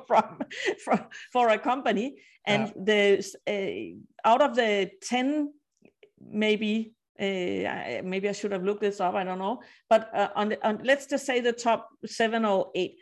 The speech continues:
Speaker 1: there are quite a few of these publishing houses that are from before nineteen hundred.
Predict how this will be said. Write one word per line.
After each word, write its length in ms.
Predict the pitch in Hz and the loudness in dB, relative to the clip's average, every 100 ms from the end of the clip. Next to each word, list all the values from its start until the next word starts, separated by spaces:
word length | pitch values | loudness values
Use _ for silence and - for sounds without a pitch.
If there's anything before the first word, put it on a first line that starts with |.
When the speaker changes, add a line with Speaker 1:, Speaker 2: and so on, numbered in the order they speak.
| - | -2
Speaker 1:
there 260 | 190 277 | 2 4
are 160 | 330 294 | 4 0
quite 260 | 254 254 285 | 0 2 2
a 60 | 277 | 0
few 220 | 269 269 | -4 -6
of 100 | 220 | -6
these 160 | 247 | -8
publishing 460 | - 240 254 247 208 | -2 -2 -2 -6 -6
houses 420 | 185 170 185 180 _ _ _ 170 | -2 -4 -6 -14 _ _ _ 2
that 200 | 220 233 | 6 6
are 220 | 220 214 - | 6 2 -4
from 240 | 226 220 214 | -2 -2 -2
before 640 | 233 220 - - 254 277 302 | -2 -2 -4 -4 2 4 2
nineteen 500 | 262 247 254 254 226 | 0 -4 -6 -6 -4
hundred. 380 | 226 226 165 | -2 -2 -4